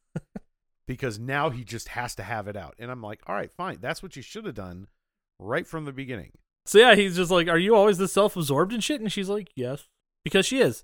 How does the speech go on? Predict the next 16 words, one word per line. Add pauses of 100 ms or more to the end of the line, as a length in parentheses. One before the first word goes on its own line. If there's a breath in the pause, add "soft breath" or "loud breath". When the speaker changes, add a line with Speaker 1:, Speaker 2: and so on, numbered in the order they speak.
(140)
Speaker 1:
She's
kind
of
a
bitch. (420 soft breath)
But
she
Speaker 2:
I
Speaker 1:
needs
Speaker 2:
love
that
she's
self-aware
about
Speaker 1:
Yeah.
Speaker 2:
it.